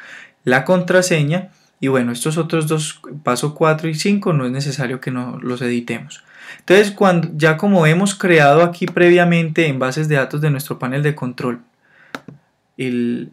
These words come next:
de-, el del, el, tanto la base como el usuario, entonces ya no tenemos ningún problema.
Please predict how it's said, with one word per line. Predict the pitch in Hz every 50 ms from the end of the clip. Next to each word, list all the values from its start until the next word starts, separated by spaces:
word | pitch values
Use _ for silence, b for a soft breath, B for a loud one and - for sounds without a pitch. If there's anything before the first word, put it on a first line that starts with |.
| _ _
de-, | - 131 127 123 131 123 - 127
el | 127 123 120
del, | 127 123 123 120 -
el, | 117 127 127 123 123 120 120 117
tanto | 131 131 131 139 123
la | 123 123
base | 127 127 127 - - 143 - _
como | - - 127 123 123 123 123
el | 139 160
usuario, | 196 180 - 190 165 151 151 165 156 147
entonces | 127 123 - 123 131 127 123
ya | 131 131
no | 127 131
tenemos | - 135 131 127 131 131
ningún | 123 117 120 120
problema. | - 143 151 180 190 170 165